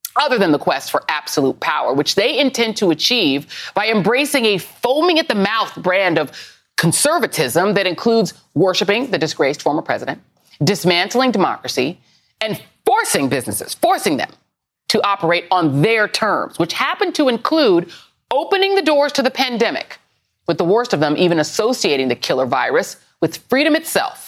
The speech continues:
They've also launched a new national pastime, empowering anti-vaxxers and anti-maskers to mob up and scream at, spit on, and attack workers who have to mask up to work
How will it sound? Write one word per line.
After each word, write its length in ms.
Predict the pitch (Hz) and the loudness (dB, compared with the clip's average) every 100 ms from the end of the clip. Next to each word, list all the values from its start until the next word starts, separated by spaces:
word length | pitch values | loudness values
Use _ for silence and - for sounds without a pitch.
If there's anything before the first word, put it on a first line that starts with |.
| - _ _ _ _ _ _ _ _ _ _ | -20 _ _ _ _ _ _ _ _ _ _
They've 120 | 180 | -2
also 300 | 208 226 254 | 0 0 0
launched 400 | 208 180 165 180 | 2 2 2 0
a 60 | 180 | 0
new 160 | 180 165 | 2 4
national 480 | 170 196 - 262 | 2 0 0 0
pastime, 680 | 262 269 285 - 240 147 120 | 2 0 0 -2 0 0 0
empowering 680 | - - 220 269 285 240 - | -4 -2 0 2 2 0 -2
anti-vaxxers 840 | 214 202 185 135 208 247 - 254 | -2 0 0 0 0 -2 0 0
and 80 | 175 | 2
anti-maskers 800 | 139 139 127 160 202 - 208 - - - | 0 0 0 0 0 -2 -2 -2 -16 -4
to 120 | - | 2
mob 440 | 226 185 220 302 285 | 4 4 4 2 0
up 340 | 147 - - _ _ _ | -4 -6 -16 _ _ _
and 120 | 214 | -2
scream 440 | - - 220 277 254 | 0 0 2 2 2
at, 320 | - 190 - | 0 -4 -6
spit 420 | - - 285 294 | -6 -2 2 2
on, 380 | 185 147 151 - _ _ 202 | 2 2 0 -4 _ _ -2
and 80 | |
attack 640 | 185 - - 269 196 - 160 | -2 -2 -2 -2 -2 -6 0
workers 720 | 185 247 - 120 - - _ | 2 2 -2 -4 -6 -12 _
who 100 | 262 | -2
have 440 | 226 - 269 302 - | 0 -2 -2 -4 0
to 100 | 285 | 2
mask 320 | 262 262 - | 2 2 0
up 180 | 254 - | -2 2
to 80 | 220 | 4
work 440 | 208 262 - - | 4 2 -2 -12